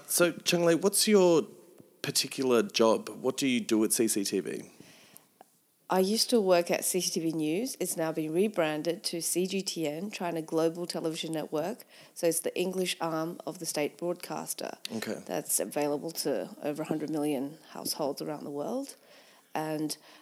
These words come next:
Speaker 2: I anchor a show called Global Business, but it's the out-of-studio work that's most fascinating
Speaker 1: Mm.
Speaker 2: because I get to speak to the companies that are investing in China,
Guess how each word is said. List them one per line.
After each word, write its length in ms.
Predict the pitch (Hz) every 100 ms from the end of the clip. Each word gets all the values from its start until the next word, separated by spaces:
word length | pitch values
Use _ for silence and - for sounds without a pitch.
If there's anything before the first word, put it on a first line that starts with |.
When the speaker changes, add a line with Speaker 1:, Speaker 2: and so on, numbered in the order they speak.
| _
Speaker 2:
I 180 | - 156
anchor 320 | - 180 185
a 60 | 214
show 340 | - 175 160
called 240 | 160 160 160
Global 320 | 165 160 151
Business, 720 | - 196 190 - - - - - - - - _ -
but 260 | 165 147 -
it's 240 | 160 -
the 240 | - 175 170
out-of-studio 640 | 160 180 190 - 170 160 147
work 460 | 135 131 147 - - _
that's 240 | - - -
most 300 | 151 147 -
fascinating 720 | 135 - 160 156 - - -
Speaker 1:
Mm. 160 | - 113
Speaker 2:
because 380 | 107 143 123 - - - - -
I 140 | 160
get 240 | 151 - -
to 240 | - -
speak 400 | - - 156 -
to 240 | - 156 139
the 80 |
companies 520 | 147 180 170 175 165 165
that 120 | 156
are 60 |
investing 640 | - 151 - 156 - 170 175
in 160 | 170
China, 580 | 165 180 170 165 160 160